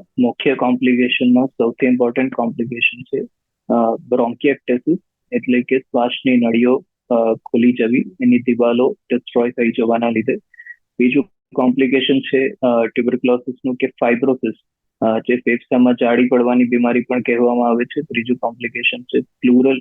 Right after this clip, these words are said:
ઇફ્યુઝન, એટલે કે ફેફસામાં પાણી ભરાઈ જવું.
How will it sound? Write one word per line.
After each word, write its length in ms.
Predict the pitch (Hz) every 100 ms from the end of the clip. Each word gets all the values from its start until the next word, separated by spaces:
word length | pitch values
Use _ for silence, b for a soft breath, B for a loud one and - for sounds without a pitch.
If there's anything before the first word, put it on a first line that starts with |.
| -
ઇફ્યુઝન, 520 | 123 135 127 139 175 - -
એટલે 260 | 120 117
કે 140 | - 127
ફેફસામાં 680 | 127 113 - - 120 123
પાણી 360 | - 113 110 120
ભરાઈ 280 | 117 117 120
જવું. 240 | 120 123